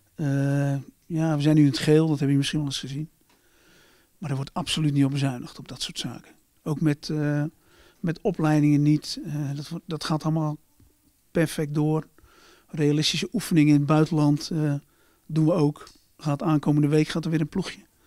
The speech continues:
Speaker 2: van acht man gaat er weer naartoe. Dus daar wordt absoluut niet op bezuinigd. Nee.
Speaker 1: Goed om te horen.
Speaker 2: Nou, dat is zeker. Ben ik ook blij mee.
Speaker 1: Hey, mijn laatste vraag, want we zitten alweer, eh, over de dertig minuten heen. Maar je praat zo lekker.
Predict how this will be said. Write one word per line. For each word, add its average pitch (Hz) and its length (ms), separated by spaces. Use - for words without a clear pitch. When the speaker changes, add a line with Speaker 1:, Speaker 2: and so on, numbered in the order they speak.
Speaker 2:
van 269 140
acht 190 180
man 165 280
gaat 175 200
er 160 60
weer 160 100
naartoe. 160 300
Dus 143 120
daar 156 100
wordt 156 160
absoluut 165 380
niet 160 120
op 156 60
bezuinigd. 135 500
Nee. 160 200
Speaker 1:
Goed 269 100
om 247 80
te 208 80
horen. 202 360
Speaker 2:
Nou, 160 200
dat 143 100
is - 60
zeker. 120 260
Ben 127 100
ik 131 100
ook 135 80
blij 131 200
mee. 113 120
Speaker 1:
Hey, 269 220
mijn 254 140
laatste 269 260
vraag, 262 300
want 196 180
we 190 60
zitten 170 380
alweer, 165 360
eh, 143 220
over 160 240
de 156 100
dertig - 300
minuten 160 260
heen. 190 220
Maar 160 80
je 180 80
praat 311 240
zo 214 120
lekker. 170 320